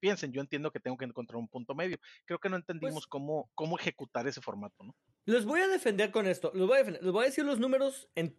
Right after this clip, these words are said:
Speaker 2: to-, totales de descargas de esos episodios, nada más para
Speaker 1: Y
Speaker 2: que
Speaker 1: las
Speaker 2: no se me
Speaker 1: estadísticas no se
Speaker 2: desentiendan tanto.
Speaker 1: mienten, Ari, las estadísticas no
Speaker 2: No, ahí
Speaker 1: mienten.
Speaker 2: les va.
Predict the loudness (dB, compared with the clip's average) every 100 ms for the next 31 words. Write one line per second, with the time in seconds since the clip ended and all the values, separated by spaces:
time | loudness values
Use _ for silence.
0 | 0 0 2 -2 4 4 4 0 -2 2
1 | 2 2 2 2 2 0 0 0 -4 -4
2 | 0 0 0 -2 -2 2 4 6 6 8
3 | 6 6 4 6 6 6 4 4 4 4
4 | 2 -4 -4 -4 0 0 2 4 4 6
5 | 6 6 6 4